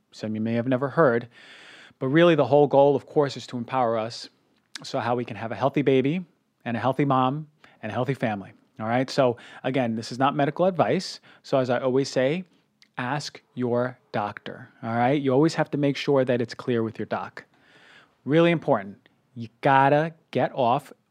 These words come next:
right from the get-go, smoking alcohol and get on prenatals,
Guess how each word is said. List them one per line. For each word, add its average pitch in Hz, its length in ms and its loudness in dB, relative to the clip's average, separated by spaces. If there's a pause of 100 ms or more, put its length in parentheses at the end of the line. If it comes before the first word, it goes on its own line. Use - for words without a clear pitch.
(160)
right 147 180 6
from 196 120 -2
the 190 80 0
get-go, 120 460 -2 (320)
smoking 151 680 -2 (160)
alcohol 117 680 -8 (120)
and 123 100 -6
get 127 160 2
on 120 100 0
prenatals, 110 560 -8